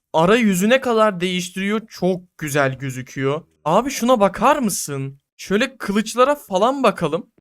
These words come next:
Öncelikle demir kılıç, tahta kılıç, taş kılıç biraz değişik,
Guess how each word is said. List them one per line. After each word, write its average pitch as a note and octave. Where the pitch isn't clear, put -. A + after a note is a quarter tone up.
Öncelikle C#4+
demir A3+
kılıç, B3
tahta F3
kılıç, A#3
taş F3
kılıç F3+
biraz E3
değişik, D3+